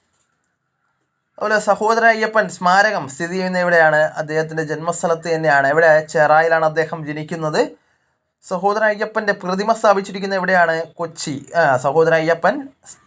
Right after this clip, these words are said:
പ്രതിമ സ്ഥാപിച്ചിട്ടുള്ള കൊച്ചിയിലാണ്. സഹോദരൻ കെ അയ്യപ്പൻ എന്ന പുസ്തകം രചിച്ചതാരാണ്? സഹോദരൻ കെ അയ്യപ്പൻ എന്ന പുസ്തകം രചിച്ചതാരാണ്? എം കെ സാനുവാണ്.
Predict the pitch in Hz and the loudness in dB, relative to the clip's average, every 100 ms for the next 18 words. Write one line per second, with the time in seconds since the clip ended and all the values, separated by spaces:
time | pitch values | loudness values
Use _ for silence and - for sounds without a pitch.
0 | _ 165 165 175 180 175 170 170 165 165 | _ -8 -6 -6 0 0 0 -4 -2 2
1 | 165 247 - _ - 160 - 185 175 156 | 2 0 -6 _ -8 -6 -6 -2 2 2
2 | 190 330 _ _ _ _ _ _ _ - | 0 -4 _ _ _ _ _ _ _ -6
3 | - 196 220 226 233 208 160 - _ _ | 0 2 2 0 2 0 -2 -12 _ _
4 | _ _ - 196 190 190 190 185 190 160 | _ _ -8 -4 -2 -2 0 0 0 -2
5 | 156 175 175 165 - 190 185 180 175 185 | -2 -2 0 0 -2 -2 0 -2 0 4
6 | 170 156 151 143 151 151 160 170 160 175 | 4 4 2 -4 -4 -4 -4 -6 -10 -6
7 | 190 180 175 180 190 175 175 170 160 - | -2 0 0 -2 -2 -4 -4 -4 -4 -4
8 | 180 175 170 190 175 170 156 151 160 - | -2 -2 0 4 4 6 2 0 -2 -4
9 | 147 147 165 165 233 302 - 147 151 170 | -2 -2 -2 0 0 0 0 2 2 4
10 | 151 175 | 2 0